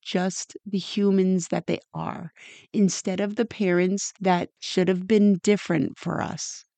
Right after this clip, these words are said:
If you come up with something that is still unsaid, then go out and do that today. Reach out to your parent and cross that right off of your list. Waiting one more day risks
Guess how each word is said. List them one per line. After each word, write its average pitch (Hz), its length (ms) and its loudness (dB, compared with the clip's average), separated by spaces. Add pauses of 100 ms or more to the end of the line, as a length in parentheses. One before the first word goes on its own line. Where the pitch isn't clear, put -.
(360)
If - 180 -4
you 233 260 0
come 233 300 4
up 170 240 4
with 175 160 -2
something 165 720 0 (160)
that 180 200 4
is 165 140 0
still 175 720 0
unsaid, 165 680 -2 (340)
then 233 220 6
go 240 180 2
out 294 240 0
and 220 240 6
do 190 220 2
that 170 280 -2
today. 165 640 -6 (540)
Reach 214 300 2
out 311 220 -4
to 285 120 -6
your 240 160 -2
parent 165 600 -2
and 185 160 -2
cross 185 600 -6
that 285 240 -2
right 185 460 0 (200)
off 165 300 0 (160)
of 160 180 -4
your 165 140 0
list. - 460 -8 (600)
Waiting 226 640 2
one 214 240 4
more 208 220 4
day 165 480 -2 (320)
risks 185 800 -2